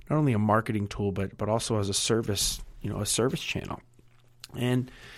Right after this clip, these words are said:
you know, again, when that's done right, I think it, it's really improved the customer experience. So right now, we as an industry are trying to figure these chatbots out. And, you know, some are doing it pretty well. Some are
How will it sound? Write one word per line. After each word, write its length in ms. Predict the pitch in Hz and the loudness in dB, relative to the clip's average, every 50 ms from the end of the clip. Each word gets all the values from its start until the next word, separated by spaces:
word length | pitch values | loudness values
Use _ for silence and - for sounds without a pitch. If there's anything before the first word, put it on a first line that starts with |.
| - - - - - | -20 -20 -18 -8 -2
you 60 | 156 | 0
know, 60 | 147 | 2
again, 240 | 139 156 151 120 110 | 4 6 6 6 6
when 100 | 104 104 | 6 4
that's 240 | 104 104 104 - - | 4 2 2 0 -2
done 220 | - 113 104 104 | 0 0 2 2
right, 240 | 117 147 151 - - | 2 2 2 2 0
I 60 | - 107 | -2 -4
think 240 | - 113 107 - | -2 -4 -2 -2
it, 160 | 98 92 - - | -4 -4 -6 -8
it's 160 | 98 - - | -10 -8 -2
really 260 | - 110 107 101 101 | 0 0 2 2 2
improved 440 | 101 95 - - - 110 107 104 95 | 0 0 -2 -4 -2 0 0 0 0
the 60 | 104 - | -2 -4
customer 340 | - 101 98 - - 90 98 | -4 -4 -4 -4 -4 -4 -4
experience. 480 | 95 - - 110 104 98 98 - - | -6 -4 -2 -2 0 0 -2 -4 -4
So 260 | - 98 104 101 - - - | -4 -2 -2 -4 -4 -4 -2
right 240 | 117 135 - - | 0 0 0 2
now, 440 | - 131 143 131 110 104 101 101 - - - - - | 0 0 0 2 0 0 -2 -4 -6 -12 -14 -4 0
we 160 | 120 131 127 | 4 4 4
as 100 | 123 120 | 4 4
an 140 | 110 101 113 | 2 0 0
industry 280 | 117 110 107 - - 98 | 0 0 0 0 0 -2
are 40 | - | 0
trying 200 | - 120 113 101 | 0 0 0 0
to 60 | 95 | -2
figure 280 | - - 113 104 104 | -2 -2 0 2 2
these 240 | 95 95 95 92 - | 2 2 0 -2 -2
chatbots 640 | - - - 101 92 - - 90 - 90 - - - | -4 -2 0 0 0 0 -2 -4 -4 -4 -6 -8 -6
out. 240 | - - - - - - - _ - - - _ _ _ - _ _ _ _ - - - - - - - - - - - - - | -6 -6 -8 -10 -14 -18 -20 _ -20 -20 -20 _ _ _ -20 _ _ _ _ -20 -20 -20 -20 -20 -20 -20 -20 -20 -20 -10 -2 4
And, 420 | 135 139 139 135 131 131 131 127 127 - - - - - - - | 6 6 8 8 6 6 4 2 -2 -4 -6 -10 -18 -20 -8 -2
you 100 | - 139 | 0 2
know, 80 | 123 117 | 2 2
some 320 | - - - 147 190 202 | 2 4 4 4 6 6
are 60 | 180 | 6
doing 240 | 139 139 139 139 139 | 6 6 6 6 6
it 80 | 135 - | 4 2
pretty 220 | - 143 139 139 | 2 4 4 6
well. 360 | 123 113 107 123 226 247 - - - - - | 6 8 6 6 6 4 -2 -8 -20 -16 -8
Some 440 | - - - - 135 127 139 135 - - | -4 -2 0 2 4 4 4 2 2 0
are 400 | - 101 92 104 98 92 98 110 | 0 2 2 2 2 0 -2 -4